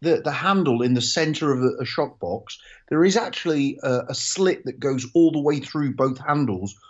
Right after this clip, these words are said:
where they can feed that long sticky label. But as you say, if the T S A were to open it, that la-, that becomes detached. So when you're at the check-in desk and they're gonna put that,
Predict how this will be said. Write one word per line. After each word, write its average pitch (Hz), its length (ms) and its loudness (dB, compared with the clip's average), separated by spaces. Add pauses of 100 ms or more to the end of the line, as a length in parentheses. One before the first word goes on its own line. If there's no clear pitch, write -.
(120)
where 147 160 2
they 143 160 2
can 135 320 -2
feed 123 640 0 (400)
that 135 180 -2
long 131 260 4
sticky 131 360 -2
label. 120 540 2 (440)
But 156 120 0
as 180 200 0
you 180 100 -4
say, 143 720 0 (140)
if - 100 -6 (200)
the 143 100 -10
T 175 220 -2
S 151 160 2
A 147 120 0
were 131 100 -2
to 143 180 0
open 151 260 0
it, 110 280 -4
that 101 180 -6
la-, 131 200 -2 (140)
that 127 140 -4
becomes 120 360 0
detached. 107 720 -4 (320)
So 165 160 2
when 196 260 4
you're 247 180 4
at 220 120 -4
the 170 60 -8
check-in 165 520 -2
desk 101 500 -4 (300)
and 131 100 -2
they're 135 80 -2
gonna 143 200 2
put 139 340 -8
that, 139 200 -2